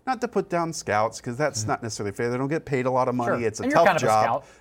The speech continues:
Speaker 1: I, I'm not a scout. I'm just a guy who watches football and shares my opinion. But we do get locked on, on saying that, hey, this is one professional evaluator's opinion. That means it's the entire league's. You look at Lamar Jackson,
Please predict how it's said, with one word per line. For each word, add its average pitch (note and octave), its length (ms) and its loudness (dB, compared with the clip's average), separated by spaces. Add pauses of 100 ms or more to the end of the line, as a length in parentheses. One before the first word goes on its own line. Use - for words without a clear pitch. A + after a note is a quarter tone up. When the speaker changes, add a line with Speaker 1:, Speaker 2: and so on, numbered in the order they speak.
(160)
Speaker 1:
I, C#3 160 2
I'm G2+ 300 2
not A2+ 220 4
a E2 80 -2
scout. D#2+ 280 -2
I'm G#2 120 -2
just A2 180 -10
a F#2+ 60 -10
guy G#2 180 2
who G2 60 -2
watches G#2 280 -4
football A#2+ 280 -2
and F#2 100 -6
shares A#2 240 -2
my G2+ 140 -2
opinion. G2 400 -6 (260)
But F#3 160 4
we F3+ 140 0
do G3 180 0
get G#3 160 2
locked C#3 320 0
on, C#3 340 4
on A2 220 -2
saying B2+ 400 0
that, G2 220 0 (180)
hey, C3+ 360 2 (220)
this D3 360 0
is A#2+ 120 -2
one C#3 240 2
professional C#3+ 680 0
evaluator's A#2+ 680 2
opinion. A#2 380 -2
That A2 160 -2
means A#2 180 -2
it's G#2+ 140 -6
the G#2+ 160 -8
entire G#2 420 0
league's. G2 380 -6 (320)
You D3 220 -2
look A#3 100 -2
at C3+ 80 -6
Lamar A#2+ 300 2
Jackson, A2+ 500 0